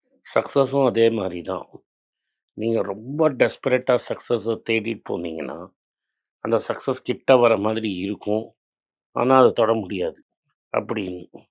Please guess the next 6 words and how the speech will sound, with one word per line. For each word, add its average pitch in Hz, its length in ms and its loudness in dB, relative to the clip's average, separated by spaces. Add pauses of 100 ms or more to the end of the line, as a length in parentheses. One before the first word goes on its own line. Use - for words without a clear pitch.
(440)
ஆனா, 107 540 0 (720)
நீங்க 127 280 2 (140)
சக்ஸஸை 123 520 0
விட்டுட்டு, 127 460 -4
"எனக்கு 98 420 -2
வேணாம்யா, 95 580 2